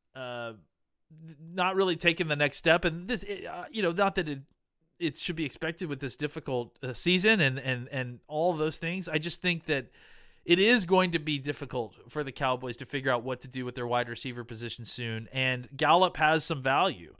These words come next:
Um, and so I think you, you've figured out that you probably wanna keep Cooper just based on the season that he had this season. Um, and if you can get something for Gallup, you should, you should think about it. You should look into what you can get and, and, and at least see what's available, because,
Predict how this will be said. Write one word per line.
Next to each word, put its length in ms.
Um, 400
and 160
so 280
I 120
think 380
you, 340
you've 240
figured 500
out 200
that 80
you 80
probably 380
wanna 200
keep 300
Cooper 340
just 200
based 260
on 80
the 80
season 320
that 120
he 140
had 320
this 140
season. 480
Um, 300
and 100
if 100
you 60
can 160
get 220
something 240
for 140
Gallup, 460
you 60
should, 240
you 120
should 180
think 180
about 240
it. 40
You 60
should 180
look 160
into 180
what 240
you 100
can 180
get 240
and, 160
and, 300
and 200
at 140
least 200
see 180
what's 240
available, 580
because, 500